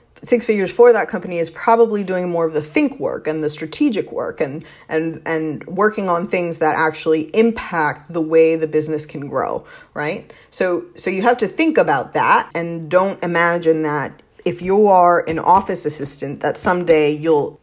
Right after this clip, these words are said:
make enough of a raise to get, like, eighty thousand dollars. No, you know, if, if it's a small office and you, and it's just you at the front desk,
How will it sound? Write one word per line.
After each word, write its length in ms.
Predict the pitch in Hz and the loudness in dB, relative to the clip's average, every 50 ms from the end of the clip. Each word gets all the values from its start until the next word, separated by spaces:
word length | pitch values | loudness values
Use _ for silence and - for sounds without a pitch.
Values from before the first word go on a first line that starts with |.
| _ | _
make 240 | - 175 175 170 175 | -4 -4 -2 0 0
enough 280 | 170 165 165 165 165 180 | 0 0 0 -2 -2 -4
of 100 | 165 160 | -2 -2
a 80 | 156 | -2
raise 560 | 151 156 160 165 165 156 139 131 131 147 - | 2 4 6 6 6 4 2 0 -4 -6 -6
to 100 | - - | -8 -2
get, 180 | 160 160 143 - | -2 -2 -2 0
like, 220 | 143 151 147 147 - | -2 -2 -2 -4 -4
eighty 280 | - 165 160 156 156 147 | -4 -2 -2 -2 -2 -2
thousand 400 | 147 160 151 147 151 139 143 143 | 0 0 0 0 0 -2 -4 -2
dollars. 460 | 147 147 - - - - - - - - - - - - _ | 0 0 -2 -2 -8 -10 -12 -12 -14 -20 -20 -20 -20 -16 _
No, 200 | 170 170 175 175 - - 151 - - | 0 2 2 2 2 -2 -8 -10 -12
you 160 | - 113 180 | -8 -6 -4
know, 200 | 165 151 135 - | -4 -4 -4 -2
if, 240 | - - 165 - - - | -2 -2 -2 -2 -8 -6
if 140 | - 165 - | -6 -4 -4
it's 140 | 165 - 165 | -6 -6 -8
a 20 | |
small 380 | 147 - - 196 196 196 170 - | -8 -6 -2 0 2 2 0 2
office 580 | - 175 180 196 - - 196 202 208 - - - - - - _ | 2 2 2 2 0 -2 -4 -4 -4 -8 -14 -18 -20 -20 -20 _
and 160 | - 160 170 | -8 -6 -4
you, 100 | 165 160 - | -4 -2 -2
and 120 | - 165 | -2 -4
it's 200 | 165 151 - - | -4 -6 -8 -10
just 260 | - - 175 170 - - | -4 -4 -4 -4 -4 -8
you 180 | 175 180 185 180 | -6 0 0 0
at 100 | - - | 0 0
the 80 | 175 | -4
front 340 | 180 - 185 170 - - 165 | -2 -2 -4 -4 -4 -6 -4
desk, 400 | 156 147 139 170 220 - - _ | 0 2 2 2 0 -2 -8 _